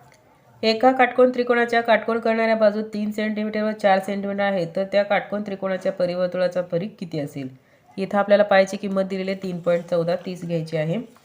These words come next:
आता बघा, या माहितीवरून मी एक फिगर तयार केलेली आहे. या आकृतीमध्ये एक काटकोन त्रिकोण आहे,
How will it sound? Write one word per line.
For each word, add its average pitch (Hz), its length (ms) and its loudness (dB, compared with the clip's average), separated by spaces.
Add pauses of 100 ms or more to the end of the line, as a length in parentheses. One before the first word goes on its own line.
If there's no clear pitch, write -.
(260)
आता 175 160 -4
बघा, 208 200 4
या 214 220 6
माहितीवरून 202 460 0
मी 202 120 -4
एक 202 160 -10
फिगर 185 280 0
तयार 180 180 2
केलेली 180 280 -6
आहे. 180 260 -2 (680)
या 226 140 6
आकृतीमध्ये 220 680 0 (1080)
एक 220 280 -4 (480)
काटकोन 220 440 2
त्रिकोण 214 580 -6
आहे, 214 260 -2